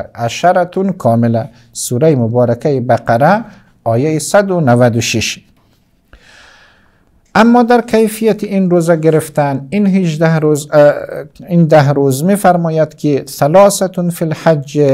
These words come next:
متتابعات»، سه روزه از این ده روز باید در خود حج باشد، متتابعات یعنی پشت سر هم. اما سوالی که مطرح می‌شود این است که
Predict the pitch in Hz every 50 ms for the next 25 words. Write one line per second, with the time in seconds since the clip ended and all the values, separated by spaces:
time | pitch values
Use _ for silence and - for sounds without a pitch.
0 | 139 139 - 131 117 113 - 123 113 - 135 117 117 113 123 117 113 135 123 101
1 | - - _ - - - - - 220 226 208 202 185 165 156 165 160 156 147 139
2 | 156 - 156 151 147 151 151 147 143 143 139 139 131 131 117 113 117 120 117 117
3 | - - 113 - - - 117 110 117 - - 156 165 156 - 156 151 143 139 139
4 | - 156 143 139 139 139 139 - - 117 113 - 117 - - 120 113 113 120 117
5 | 110 135 131 123 120 113 113 117 113 - - 113 - - - - - 120 110 123
6 | 113 104 135 123 98 - - - - - _ _ - - - _ _ _ _ _
7 | - 175 202 214 220 214 214 - 190 190 202 214 214 214 - 196 190 190 202 196
8 | 190 190 190 175 - - 185 180 170 175 180 - 185 175 170 160 160 - - -
9 | - 151 143 143 139